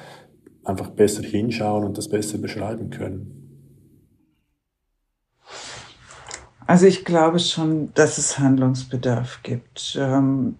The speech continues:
Speaker 2: äh, ich, und zwar aus dem Grund, dass, ähm, dass Menschen nicht in öffentlichen Raum gehen, weil sie dort erwarten,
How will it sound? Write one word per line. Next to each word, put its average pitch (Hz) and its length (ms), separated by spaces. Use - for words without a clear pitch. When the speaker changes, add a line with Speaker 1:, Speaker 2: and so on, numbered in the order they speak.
Speaker 2:
äh, - 280
ich, - 300
und 180 180
zwar 170 300
aus - 180
dem 175 320
Grund, 156 500
dass, 151 400
ähm, 147 540
dass 151 220
Menschen 170 540
nicht 185 220
in 185 120
öffentlichen 165 680
Raum 147 400
gehen, 151 460
weil 147 360
sie 147 240
dort 147 480
erwarten, 143 1040